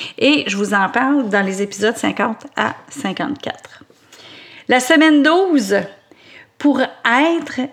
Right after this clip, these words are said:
et avancer vers ses rêves. Et là, j'ai une troisième entrevue avec Stéphanie Etu. Et Stéphanie Etu, dans son entrevue, elle nous livre des pépites d'or pour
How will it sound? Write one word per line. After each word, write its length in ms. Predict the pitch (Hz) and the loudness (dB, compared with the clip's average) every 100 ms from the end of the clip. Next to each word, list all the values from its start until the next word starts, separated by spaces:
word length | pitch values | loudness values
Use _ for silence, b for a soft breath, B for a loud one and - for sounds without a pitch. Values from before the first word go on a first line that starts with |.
| _ | _
et 260 | 214 220 - | -2 -2 -4
avancer 720 | - 294 233 226 196 - 247 262 _ | 0 2 2 0 -2 -4 -4 -4 _
vers 340 | 180 190 190 190 - | -4 -2 -2 -6 -14
ses 320 | - 214 180 | -4 -2 -2
rêves. 560 | 175 175 180 180 185 - _ B B B B B - | -2 -2 -4 -6 -12 -14 _ B B B B B -4
Et 140 | 190 | -2
là, 260 | 190 214 370 - | 0 0 -2 -6
j'ai 420 | - 190 247 302 - _ - | -6 -2 -2 -2 -6 _ -2
une 460 | 214 208 196 196 - - _ _ _ _ _ - | 0 2 0 -2 -4 -18 _ _ _ _ _ -14
troisième 920 | - 302 349 233 208 226 208 196 - | 0 2 2 2 0 0 0 -2 -2
entrevue 560 | 240 277 - 190 180 262 | 0 0 0 -4 -4 -4
avec 260 | - 185 185 | -2 -2 -4
Stéphanie 600 | - 339 - 220 196 - - | -4 -4 -2 -2 -2 -4 -6
Etu. 460 | 196 - - 269 B B 320 - | -8 -8 -6 -6 B B -8 -6
Et 80 | |
Stéphanie 640 | 196 - 392 240 202 214 269 - | -4 -2 -2 -2 -2 -2 -4 -6
Etu, 460 | 196 - - - 381 | -8 -10 -12 -6 -6
dans 180 | 226 180 | -4 -6
son 400 | 151 190 175 190 | -6 -6 -4 0
entrevue, 680 | 311 302 - 185 175 185 277 - | 2 0 -2 -4 -4 -2 -4 -2
elle 220 | 202 196 | -2 0
nous 160 | 202 196 | 0 0
livre 560 | 196 247 311 262 180 | 0 2 2 0 -2
des 180 | 175 175 | -4 -6
pépites 640 | - _ 320 294 208 196 170 | -8 _ -2 0 -4 -4 0
d'or 400 | 220 262 277 269 B B - | 4 4 2 -2 B B -8
pour 160 | - | -4